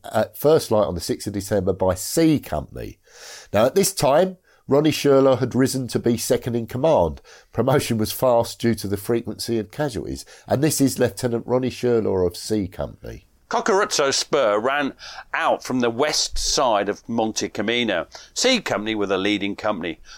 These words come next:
Speaker 2: One or two casualties, but nothing seriously. We consolidated Cocoruzzo Spur. There was a similar spur about three hundred yards away that the Germans held.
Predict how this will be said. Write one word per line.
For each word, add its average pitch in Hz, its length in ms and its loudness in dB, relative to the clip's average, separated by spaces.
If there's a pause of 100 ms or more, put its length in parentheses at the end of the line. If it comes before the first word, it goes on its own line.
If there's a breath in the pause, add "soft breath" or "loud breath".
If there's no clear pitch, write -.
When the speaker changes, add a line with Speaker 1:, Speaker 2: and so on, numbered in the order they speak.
Speaker 2:
One 160 160 2
or 165 60 0
two 190 180 2
casualties, 170 600 0 (140)
but 110 100 2
nothing 117 280 -2
seriously. 95 600 0 (240 soft breath)
We 175 120 0
consolidated 139 920 0
Cocoruzzo 107 640 2
Spur. 95 420 0 (320 loud breath)
There 147 140 2
was 147 120 4
a 143 120 2
similar 214 420 4
spur 107 240 -2
about 117 320 -2
three 160 240 2
hundred 147 300 -2
yards 165 340 -2
away 92 160 -2
that 82 180 -12
the 107 80 -4
Germans 104 560 -2
held. 107 400 0